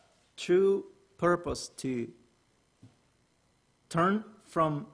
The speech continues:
the world to God is to serve God.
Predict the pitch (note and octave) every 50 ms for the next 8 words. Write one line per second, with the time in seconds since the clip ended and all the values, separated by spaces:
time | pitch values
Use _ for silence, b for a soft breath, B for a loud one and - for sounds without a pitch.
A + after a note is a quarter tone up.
0 | _ _ _ _ _ - B2+ B2+ C3+ C3+ D3 F3 F3 D#3 D3 D3 - - - -
1 | _ _ _ _ _ _ _ _ _ _ _ _ _ _ _ _ _ _ _ _
2 | _ _ _ _ _ - - D3 D3 F3+ F3 D#3 C#3 C3 B2+ - - - - _
3 | _ _ - D3+ D3+ D#3+ D#3 - - - - C3 - - - D3+ E3 E3+ D#3+ C#3
4 | F#3+ F#3+ G3+ E3 A2+ G2+